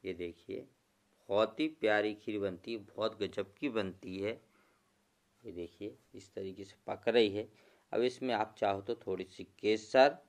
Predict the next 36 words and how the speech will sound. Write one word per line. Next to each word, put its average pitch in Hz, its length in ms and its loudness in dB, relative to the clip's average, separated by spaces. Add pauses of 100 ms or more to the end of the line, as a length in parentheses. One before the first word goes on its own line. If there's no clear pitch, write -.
(420)
या 98 240 0
चाहो 90 320 -6
तो 92 160 -4
दूध 90 380 -8
मसाला 90 380 -4
भी 104 200 -2
डाल 90 300 -2
सकते - 360 -8
हो, 104 60 2
लेकिन 107 300 -4
इसमें 107 260 -8
ज़रूरत 101 420 -2
नहीं 113 180 -4
है। 117 60 -8
अगर 113 200 -6
केसर 92 360 -10
है 90 120 -10
तो - 140 -18
केसर 117 340 -4
डाल 107 200 2
दीजिए, 113 160 -4
थोड़ी 90 220 -8
सी - 180 -14
इलायची 98 460 -4
डाल 87 220 -6
दीजिए 85 220 -14
और - 580 -10
ये 120 60 4
हमने 110 220 -2
डाल 90 180 -2
दिए 95 220 -2
ड्राई 92 420 -6
फ्रूट 87 280 -10
डाल 90 220 -4
देते 85 260 -12
हैं, 117 180 -10